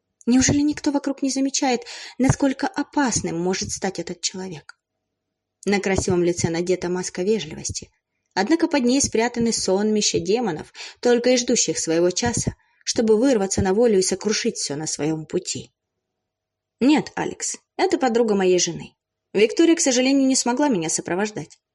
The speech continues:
Осталась дома с детьми", ответил Мартин, кидая выразительный взгляд на Лизу. Та сделала два шага на непослушных ногах, будто в гипнотическом сне, пытаясь вновь научиться дышать. Как и тем утром в парке, когда она впервые увидела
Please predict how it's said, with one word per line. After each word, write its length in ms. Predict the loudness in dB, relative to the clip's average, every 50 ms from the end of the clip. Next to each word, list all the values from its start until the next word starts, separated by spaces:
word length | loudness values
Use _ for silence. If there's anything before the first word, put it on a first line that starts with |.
| _ _
Осталась 480 | -4 -4 -2 -2 2 4 6 6 6 4
дома 240 | 4 2 2 2 2
с 40 | 0
детьми", 440 | -2 -4 -6 -8 -10 -14 -14 -14 -16 _ _ _ _ _ _ _ _ _ _ _ _ _ _ _ _ -10 -6
ответил 460 | -6 -4 -2 -2 -4 -4 -4 -6 -4
Мартин, 540 | -2 -2 -2 -2 -2 -4 -6 -8 -8 -8 -10 _ _
кидая 340 | -4 -2 0 2 2 2 2
выразительный 520 | 2 2 2 2 0 0 0 0 -2 -2
взгляд 340 | -2 -4 -6 -6 -8 -6 -6
на 100 | -6 -6
Лизу. 400 | -6 -6 -8 -12 -14 -14 -16 -16 _ _ _ _ _ _ _ _ _ _ _ _ _ _ _ _ _ _ _
Та 180 | 0 2 2 2
сделала 420 | 2 2 2 2 4 4 4 2
два 180 | 2 2 0 0
шага 320 | 0 0 0 0 2 0
на 60 | 0
непослушных 640 | 0 0 -2 -2 -4 -2 -2 -2 -2 -2 -4 -8 -6
ногах, 400 | -6 -4 -2 -2 -2 -4 -4 -8 _ _ _ _ _ _
будто 340 | -2 0 0 0 2 0 0
в 40 | 0
гипнотическом 720 | 0 0 0 0 -2 -2 -2 -2 -2 -2 -2 -4 -4 -4
сне, 380 | -4 -4 -2 -2 -2 -2 -2 -4 -8 -16 _ _ _ _ _
пытаясь 400 | -2 0 2 4 4 4 4 2
вновь 400 | 2 2 2 2 2 2 0 0
научиться 480 | -2 -2 -2 -2 -2 -2 -4 -4 -4 -6
дышать. 520 | -6 -6 -6 -6 -6 -8 -10 -14 -18 -20 _ _ _ _ _ _ _ _ _ _ _ _ _ _ _
Как 200 | -4 0 2 2
и 60 | 2
тем 240 | 4 4 4 4 2
утром 280 | 2 2 0 0 -2
в 100 | -2 -2
парке, 400 | -2 -2 -2 -2 -2 -4 -8 -8
когда 280 | -6 -2 0 2 2 2
она 120 | 2 0
впервые 420 | -2 -2 -2 0 0 2 2 2 2
увидела 360 | 2 2 0 0 0 0